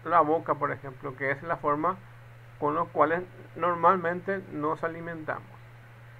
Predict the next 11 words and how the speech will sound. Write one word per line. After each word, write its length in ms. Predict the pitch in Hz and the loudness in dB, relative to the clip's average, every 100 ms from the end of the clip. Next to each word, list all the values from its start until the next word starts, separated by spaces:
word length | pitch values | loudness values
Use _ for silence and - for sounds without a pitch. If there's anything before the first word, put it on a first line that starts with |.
| - - - | -20 -14 -6
Y 140 | 190 | -4
para 300 | 190 175 175 | 4 6 6
las 140 | 180 185 | 4 4
neuronas 560 | 208 170 170 190 196 | 4 6 4 4 0
son 260 | - 185 180 | 2 2 2
las 340 | 175 - 190 | -2 -4 -6
dendritas, 580 | 185 175 135 131 127 - - - - - - - - - - - - - - - - - - - - - - - - - - - - - | -4 -2 -4 -10 -10 -14 -16 -20 -20 -20 -20 -20 -20 -20 -20 -20 -20 -20 -20 -20 -20 -20 -20 -20 -20 -20 -20 -20 -20 -20 -20 -20 -14 -8
su 100 | 165 | -2
vía 240 | 147 143 | 2 2
de 120 | 143 | 2
entrada. 400 | 147 135 - - | 0 -4 -12 -16